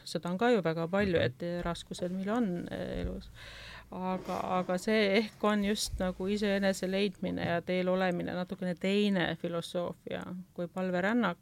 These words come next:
Speaker 1: mis nõuab teatud hoiangut just sellisest nagu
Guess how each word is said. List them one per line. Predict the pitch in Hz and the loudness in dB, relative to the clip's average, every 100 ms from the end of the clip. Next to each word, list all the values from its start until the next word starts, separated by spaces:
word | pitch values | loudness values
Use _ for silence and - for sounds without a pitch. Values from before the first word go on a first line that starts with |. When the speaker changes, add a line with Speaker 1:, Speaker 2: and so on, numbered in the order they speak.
| - | -10
Speaker 1:
mis | 180 - | -12 -8
nõuab | 185 175 - | -6 -6 -6
teatud | 196 185 185 - | -6 -4 -6 -6
hoiangut | 202 202 175 170 - - - - - - - - | -6 -4 -4 -8 -12 -12 -12 -14 -20 -20 -18 -12
just | 180 - | -10 -6
sellisest | 185 180 185 - | -6 -6 -10 -8
nagu | 175 165 - | -8 -6 -8